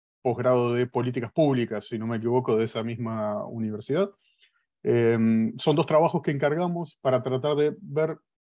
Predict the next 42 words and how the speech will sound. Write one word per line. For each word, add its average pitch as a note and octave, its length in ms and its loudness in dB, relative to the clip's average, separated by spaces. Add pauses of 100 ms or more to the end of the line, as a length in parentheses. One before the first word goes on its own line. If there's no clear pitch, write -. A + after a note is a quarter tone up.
(360)
cómo D3+ 320 -2
se C#3 160 4
ve C#3+ 100 4
el D3 120 -4
tema C#3+ 260 0
de B2 80 0
productividad, B2+ 560 -2
digitalización, C3 720 -6 (460)
qué F#3+ 80 4
implicancias D#3+ 460 4
tiene D3+ 180 0
para B2+ 180 2
la B2 120 0
formación B2+ 400 -4
profesional, C#3+ 580 -2
y D3+ 60 -2
en C#3+ 80 0
el C#3+ 140 -2
caso E3 280 -2
del D3+ 100 0
trabajo C#3+ 360 0
que C3 80 2
le B2+ 100 -2
pedimos B2+ 400 -2
a B2 60 -2
Juan, C3 300 -4 (1040)
eh, C3 500 4 (460)
con D3 200 2
un D#3+ 140 0
eje E3 260 -2
puntual D3 500 -2
en E3+ 80 0
la C#3+ 80 0
mirada C#3 400 0
a C#3+ 80 -4
qué D3+ 100 -6
pasa C#3 280 -8
con B2+ 160 -2
micro C#3+ 260 -2
y B2+ 40 2
pequeñas A#2 460 -4
empresas. - 540 -14